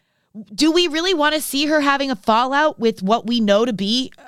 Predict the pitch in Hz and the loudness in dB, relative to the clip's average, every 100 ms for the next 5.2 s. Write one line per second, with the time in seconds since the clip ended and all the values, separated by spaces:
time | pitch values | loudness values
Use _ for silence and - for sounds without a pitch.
0 | - 151 220 185 - - - - 226 202 | -10 -2 -2 0 -4 -6 -6 -2 -2 0
1 | 208 233 240 254 190 165 180 214 233 196 | 0 0 0 0 0 0 0 0 2 2
2 | 190 185 170 - 165 254 370 - - - | 2 0 -2 -2 -2 -2 -6 -14 -20 -8
3 | 226 330 359 392 370 - 320 359 359 339 | 2 2 4 2 -2 -4 0 2 2 0
4 | 349 - 359 349 330 311 320 247 277 302 | -2 -4 -4 -2 -4 -2 -2 -4 -4 -2
5 | 254 | -2